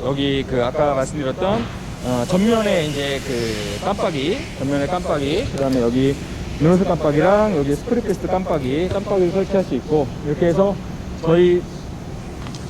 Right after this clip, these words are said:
지우정밀 버전 투, 그 다음에 제기체, 그 다음에, 어, 노골림 그 용량, 용량 키운 기체, 그리고 여기 배민 기체.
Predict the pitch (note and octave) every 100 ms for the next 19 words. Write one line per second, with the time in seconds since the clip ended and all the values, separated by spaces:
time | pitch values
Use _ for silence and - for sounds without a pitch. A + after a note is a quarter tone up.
0 | - - F3 F#3+ F#3 F#3 G3 G#3+ G#3 -
1 | - - - E3+ F#3+ F#3+ B3 C4 C#4+ -
2 | - - C#3+ D3 D3+ D3 C#3 A#2+ D3+ D#3+
3 | G#3+ - C3+ C3 C3 B2+ - - A#2+ C#3
4 | D#3 D#3 D3 C3+ C3 D#3 F3 D#3 E3 E3+
5 | D#3+ E3+ D3 B2+ G#3 A#3 A#3+ - - -
6 | D#3 D#3+ C#3+ D3+ E3+ E3 F#3+ D3 B2+